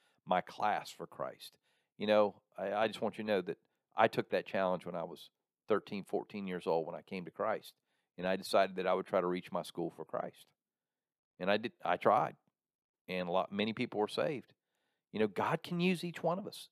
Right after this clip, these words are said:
even if we're thirteen or fourteen. If God can use a thirteen or fourteen-year-old, and God can use a seventy-five-year-old, God can use you.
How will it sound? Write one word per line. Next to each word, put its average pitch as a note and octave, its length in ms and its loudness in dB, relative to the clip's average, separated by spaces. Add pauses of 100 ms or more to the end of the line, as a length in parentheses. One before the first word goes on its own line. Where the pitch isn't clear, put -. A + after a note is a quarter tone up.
even F3 240 2
if D#3 100 -4
we're D3+ 60 2
thirteen D3 400 0
or C#3+ 60 -4
fourteen. C#3+ 480 -4 (420)
If - 100 -8
God E3 240 4
can E3 120 -2
use D#3 140 2
a D3 60 -4
thirteen C#3 320 2
or B2+ 60 -6
fourteen-year-old, C#3 640 2 (240)
and F#2+ 120 -6
God D3 300 8
can D3 120 -4
use C#3 120 -2
a A2+ 60 -6
seventy-five-year-old, C3+ 800 0 (120)
God B2+ 460 4
can F#2+ 240 -6
use A#2+ 480 -2
you. E2+ 280 -8